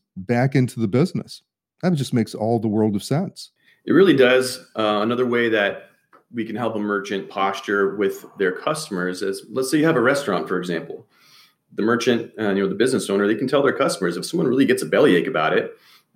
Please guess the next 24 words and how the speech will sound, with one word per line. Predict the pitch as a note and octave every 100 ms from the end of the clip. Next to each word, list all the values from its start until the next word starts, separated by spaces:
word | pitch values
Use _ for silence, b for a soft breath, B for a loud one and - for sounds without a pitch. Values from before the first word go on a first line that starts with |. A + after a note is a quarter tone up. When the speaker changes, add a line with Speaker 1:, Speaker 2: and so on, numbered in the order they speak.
| -
Speaker 2:
they | G2+ G2
can | G#2+
tell | G#2+ G#2+
someone, | G#2+ A2 A2 G#2
you | A2
know, | A2
"What | G2+ G2+
this | A2 -
does | D#2+ F#2+ -
is | F2+
this | F#2+ -
allows | F#2+ F2 F#2+ G2
me | F#2+
to | F#2
reinvest | F#2+ F#2+ F2+ F2+
in | G2+
my | E2+
business. | - G2 G2+ F2+
I |
can | E2 F2+
pay | G2
my | F#2+ E2
employees | E2 - G#2 G2+ G2+ A#2 - - _ _ _
better. | G#2 G#2 G2